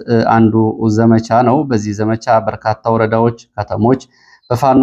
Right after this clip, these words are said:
ቁጥጥር ስር፣ እ፣ ስለመግባታቸውና ፋኖም በምርኮ አያያዝ፣ እ፣ ደረጃ በዓለም አቀፍ፣ እ፣ ህግን በመከተል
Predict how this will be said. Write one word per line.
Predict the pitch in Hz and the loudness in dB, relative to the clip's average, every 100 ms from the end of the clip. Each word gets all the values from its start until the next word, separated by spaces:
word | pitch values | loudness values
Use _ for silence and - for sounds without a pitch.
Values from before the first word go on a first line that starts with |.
| 127 | 2
ቁጥጥር | 127 120 123 117 | -2 -6 -6 -6
ስር፣ | - 120 120 | -2 -4 -2
እ፣ | 120 113 | -2 -2
ስለመግባታቸውና | - 120 117 113 113 117 110 - 113 113 113 139 180 | -2 0 2 2 0 0 -4 -2 0 2 2 2 0
ፋኖም | - 101 107 123 131 - _ _ _ | 0 2 4 2 0 -6 _ _ _
በምርኮ | 127 127 131 135 139 131 - | 0 2 2 2 0 0 0
አያያዝ፣ | 110 117 117 113 104 104 | 2 2 2 2 -2 -10
እ፣ | 110 107 | -2 0
ደረጃ | 110 117 110 120 147 - | 2 0 2 2 0 -2
በዓለም | 110 107 - 113 113 110 | 0 0 0 0 2 2
አቀፍ፣ | 107 - 113 - - | 0 -2 -6 -6 -4
እ፣ | 113 107 107 104 139 143 | 0 0 -2 -4 -6 -2
ህግን | 123 120 123 135 233 - _ - | -2 0 2 2 0 -8 _ -6
በመከተል | 104 107 107 117 143 | 0 0 0 0 0